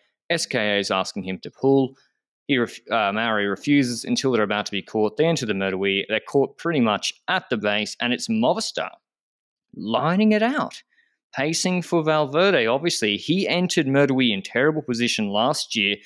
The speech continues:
not to be repeated this year, and he actually hopped up on a curb and sco-, scooted ahead of Pidcock last year. Mas then takes over and pulls really hard, and we see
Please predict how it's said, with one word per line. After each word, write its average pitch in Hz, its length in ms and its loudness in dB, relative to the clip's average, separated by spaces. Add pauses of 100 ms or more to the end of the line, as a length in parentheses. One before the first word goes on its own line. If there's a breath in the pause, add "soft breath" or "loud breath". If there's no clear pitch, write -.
(160 loud breath)
not 135 220 0
to 135 140 2
be 120 160 2
repeated 110 580 -2
this 143 320 0
year, 92 300 -2 (440 soft breath)
and 101 300 -4
he 117 140 -2
actually 104 220 -4
hopped 107 260 -4
up - 120 -6
on 92 80 -6
a - 60 -8
curb 139 380 2
and 92 180 -6
sco-, - 440 -8
scooted 107 360 0
ahead 98 180 -2
of 92 140 -8
Pidcock 170 400 -4
last 92 340 -4
year. 98 140 0 (480 soft breath)
Mas 127 400 0
then 123 220 2
takes 117 340 -2
over 110 220 2
and 104 100 -4
pulls 113 380 -4
really 101 220 0
hard, 127 520 0
and 127 180 -2
we 151 120 0
see 233 500 0